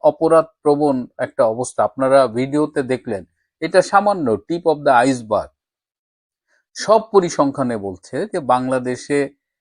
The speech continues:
আহ, সব অপরাধের মাত্রা আগের যে কোনো সময়ের তুলনায় বেড়ে গেছে, কিন্তু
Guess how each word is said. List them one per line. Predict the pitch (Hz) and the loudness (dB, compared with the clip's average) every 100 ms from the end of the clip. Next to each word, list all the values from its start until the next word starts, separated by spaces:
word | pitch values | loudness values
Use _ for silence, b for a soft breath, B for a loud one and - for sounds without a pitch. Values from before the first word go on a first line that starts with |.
| _ - | _ -14
আহ, | 92 | -14
সব | - 208 185 | 0 2 2
অপরাধের | 139 131 139 131 131 131 | 0 -2 0 0 0 -4
মাত্রা | 120 117 - - 107 - _ _ _ | -2 -4 -4 -4 -2 -4 _ _ _
আগের | 123 135 143 120 | -2 0 0 -2
যে | 151 | -4
কোনো | 180 175 | -2 -4
সময়ের | - 139 135 127 - | -4 -4 -4 -6 -8
তুলনায় | 123 120 120 104 101 | -6 -4 -2 -4 -6
বেড়ে | 101 110 131 113 | -8 -2 0 0
গেছে, | - - 135 | -2 -8 -8
কিন্তু | 185 175 180 165 | -8 -2 0 -2